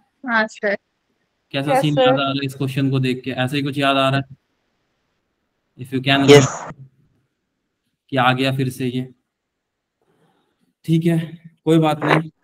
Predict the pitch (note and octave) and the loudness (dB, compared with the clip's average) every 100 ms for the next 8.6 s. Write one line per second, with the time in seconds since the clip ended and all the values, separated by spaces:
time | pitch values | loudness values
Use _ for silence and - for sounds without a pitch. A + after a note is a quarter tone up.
0 | - - _ _ _ _ - D#3+ E3 D#3+ | -20 -20 _ _ _ _ -4 2 4 4
1 | D3 D3+ D3+ C3+ D3 D#3+ D#3+ C#3+ C#3+ C#3 | 2 -2 -4 -4 2 2 2 -4 -6 -10
2 | _ - C3 E3 E3 D#3 D3 D3 C3+ C#3+ | _ -16 -4 -4 -4 -8 -8 -12 -8 -4
3 | D#3+ D3+ C3+ C3+ _ _ _ _ C3 C3+ | -4 -4 -6 -6 _ _ _ _ -8 -6
4 | C#3+ C#3+ C#3 D3+ C3+ A#2 - A2+ A2 A2 | -6 -8 -8 -8 -6 -8 -10 -14 -12 -12
5 | - _ _ _ _ _ _ _ _ _ | -18 _ _ _ _ _ _ _ _ _
6 | _ _ _ _ _ _ _ _ _ _ | _ _ _ _ _ _ _ _ _ _
7 | _ _ _ _ _ _ _ _ _ _ | _ _ _ _ _ _ _ _ _ _
8 | _ _ B2 C3 E3 | _ _ -18 -10 -10